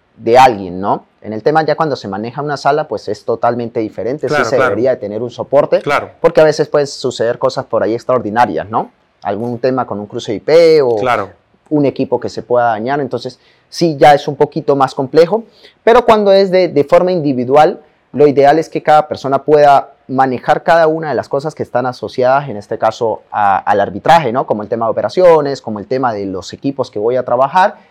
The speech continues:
Speaker 1: y todo lo que es también el tema administrativo, que es muy importante, ¿no? El tema de todo,
Speaker 2: Claro.
Speaker 1: cómo manejar el bank, el tema de las tarjetas, toda esa parte, ¿no?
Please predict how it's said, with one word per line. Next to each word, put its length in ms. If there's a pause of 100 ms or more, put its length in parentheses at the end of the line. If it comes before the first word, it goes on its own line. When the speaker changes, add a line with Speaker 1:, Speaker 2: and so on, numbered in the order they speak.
(120)
Speaker 1:
y 140
todo 280
lo 140
que 100
es 120
también 260
el 80
tema 180
administrativo, 720
que 120
es 120
muy 160
importante, 560
¿no? 140
El 80
tema 200
de 80
todo, 140
Speaker 2:
Claro. 180
Speaker 1:
cómo 120
manejar 360
el 80
bank, 400 (260)
el 160
tema 220
de 60
las 140
tarjetas, 440
toda 140
esa 200
parte, 340
¿no? 160